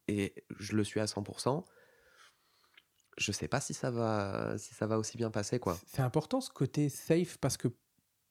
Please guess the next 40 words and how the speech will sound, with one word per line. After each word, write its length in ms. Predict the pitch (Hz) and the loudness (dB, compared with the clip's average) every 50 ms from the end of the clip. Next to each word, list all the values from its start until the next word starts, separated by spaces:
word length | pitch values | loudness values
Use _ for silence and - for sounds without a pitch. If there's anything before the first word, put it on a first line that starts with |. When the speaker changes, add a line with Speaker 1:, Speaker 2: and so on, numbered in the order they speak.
| _ _ - | _ _ -8
Speaker 2:
plus, 520 | - - 170 190 208 220 220 202 - - _ - 156 139 - - | -2 0 2 4 4 4 4 2 0 -4 _ -8 -8 -8 -8 -8
plus 220 | - - 170 196 208 | -4 0 2 4 4
on 160 | 185 156 139 | 6 4 4
développe, 640 | 135 131 151 160 151 143 156 165 175 170 170 - - | 4 6 4 4 4 4 6 6 6 4 2 2 2
euh, 200 | 131 123 117 113 - _ _ _ _ _ _ _ _ - | 4 4 4 2 -2 _ _ _ _ _ _ _ _ -2
les 240 | 127 107 104 110 104 | 0 4 4 4 4
blagues, 440 | 104 127 139 175 226 202 156 131 - - - _ _ _ _ - | 6 4 4 4 4 4 2 2 0 -2 -16 _ _ _ _ -6
en, 60 | 127 127 - | -4 -4 -4
en, 140 | - - 110 - _ _ - - - - _ - - | -4 -8 -8 -10 _ _ -20 -20 -20 -20 _ -2 0
j'ai 140 | 131 131 139 | 2 2 2
presque 300 | - - 277 254 - - | 2 0 0 0 0 -2
ce 60 | 160 | -2
sentiment 540 | - - 156 147 - - 143 151 170 190 185 | 0 2 0 0 2 2 4 4 4 4 2
que 380 | - - 156 156 156 151 139 | 2 2 4 4 6 4 2
p-, 180 | 135 - - - | 0 -2 -4 0
l'humour 400 | 160 143 139 147 156 180 202 - | 4 6 6 6 6 4 2 2
pendant 220 | - 147 131 131 127 | 2 4 4 4 4
un 80 | 120 123 | 4 4
moment, 320 | 127 127 139 156 180 196 | 4 6 6 4 4 2
ça 140 | - - 131 | 2 2 2
a 20 | |
été, 340 | 117 113 - 143 151 165 156 | 2 4 4 4 4 4 4
alors 240 | 123 110 110 107 107 | 4 4 2 2 2
il 60 | 110 | 4
y 40 | 110 | 4
a 20 | |
eu 100 | 110 104 | 2 2
Coluche, 520 | 104 - - 117 104 110 123 127 - - 120 | 0 2 0 2 2 2 2 0 0 0 0
le 200 | 110 104 107 107 | 2 2 2 2
Luron, 380 | 104 110 107 107 123 135 131 | 4 4 4 4 4 2 2
et 60 | 123 - | 2 0
cetera, 380 | - 107 - 113 104 139 165 | 0 0 2 4 4 4 4
il 60 | 170 143 | 6 4
y 40 | |
a 20 | 123 | 4
eu 120 | 120 117 | 4 4
des 100 | 113 107 | 2 2
blagues 340 | 101 104 113 117 131 139 127 | 4 4 4 4 4 4 2
un 80 | 117 104 | 0 2
peu, 300 | - 139 139 151 156 | 4 4 6 6 4